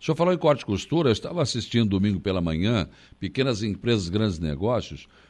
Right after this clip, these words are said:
uma senhora, uma mulher que era instrumentadora cirúrgica, mas não estava satisfeita com o seu trabalho, enfim, e acabou fazendo um, um curso de corte e costura e começou a aprimorar. Daqui a pouco ela criou,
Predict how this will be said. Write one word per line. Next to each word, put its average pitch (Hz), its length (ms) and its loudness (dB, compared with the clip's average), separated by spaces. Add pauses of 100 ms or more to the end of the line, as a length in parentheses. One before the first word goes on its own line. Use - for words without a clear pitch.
(140)
uma 139 220 -4
senhora, 151 420 0
uma 135 120 0
mulher 131 300 0
que 269 300 -2
era 139 120 0
instrumentadora 135 640 -2
cirúrgica, 120 600 0
mas 104 280 -10
não 254 120 -2
estava 220 260 -4
satisfeita 160 500 0
com 117 100 -6
o 101 40 -2
seu 113 160 -2
trabalho, 113 480 2
enfim, 131 300 2 (340)
e 143 60 2
acabou 175 280 2
fazendo 185 380 0
um, 190 140 -2 (120)
um 156 60 0
curso 185 480 0
de 101 140 -2
corte 123 320 -2
e 110 40 -10
costura 156 460 0
e 185 60 0
começou 175 340 -4
a 180 60 0
aprimorar. 185 340 0
Daqui 151 140 -2
a 165 60 0
pouco 202 180 0
ela 214 100 2
criou, 208 640 6